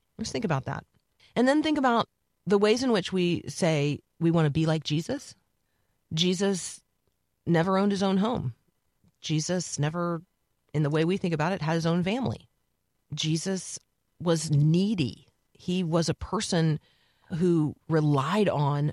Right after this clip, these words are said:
the generosity and hospitality of others. Are we that humble? And do we stand ready to give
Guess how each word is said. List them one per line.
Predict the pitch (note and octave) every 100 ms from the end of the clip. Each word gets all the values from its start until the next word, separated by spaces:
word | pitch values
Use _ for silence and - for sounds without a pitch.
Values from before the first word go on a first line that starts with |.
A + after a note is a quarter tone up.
| -
the | D#3+
generosity | D3+ D#3 E3+ D#3 D#3 - D3+
and | A#2+ C#3
hospitality | C#3+ C#3+ - - D3 D3 B2 C3 - _ _ _
of | C#3
others. | - C3+ G2 - - - _ _ _ _
Are | D3
we | D#3 F3+
that | G#3+
humble? | F#3 G3 G3 B3 - _ _ _ _ _ -
And | F3+
do | E3+
we | F3+
stand | - F#3+ F3+
ready | D#3+ E3+ G3+
to | - E3 D#3 D3+ - _ _ _ - D3+
give | E3 F3+ A3